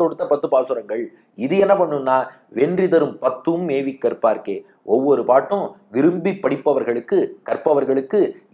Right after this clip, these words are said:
எல்லா விதமான வெற்றியையும் பெற்றுத்தரும் என்பது பலன். ஆக குன்றம் எடுத்த பிரான் அடியாரோடும் ஒன்றி நின்ற சடகோபன் உரை செயல், நன்றி புனைந்த ஓராயிரத்துள் இவை,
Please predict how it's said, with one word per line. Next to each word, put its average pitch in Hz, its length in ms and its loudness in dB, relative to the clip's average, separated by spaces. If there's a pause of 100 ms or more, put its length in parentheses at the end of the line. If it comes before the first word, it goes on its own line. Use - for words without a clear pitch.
எல்லா 151 240 4
விதமான 117 440 -2
வெற்றியையும் 143 640 -6
பெற்றுத்தரும் 110 600 -4
என்பது - 240 -10 (160)
பலன். 117 260 0 (160)
ஆக - 360 -4
குன்றம் 185 400 0
எடுத்த 143 340 2
பிரான் 135 420 4
அடியாரோடும் 143 640 6 (380)
ஒன்றி 196 260 0
நின்ற 165 320 0
சடகோபன் 160 640 4
உரை 135 160 2
செயல், 147 320 0 (220)
நன்றி 185 440 -2
புனைந்த 180 380 0 (160)
ஓராயிரத்துள் 160 720 4 (100)
இவை, 185 180 2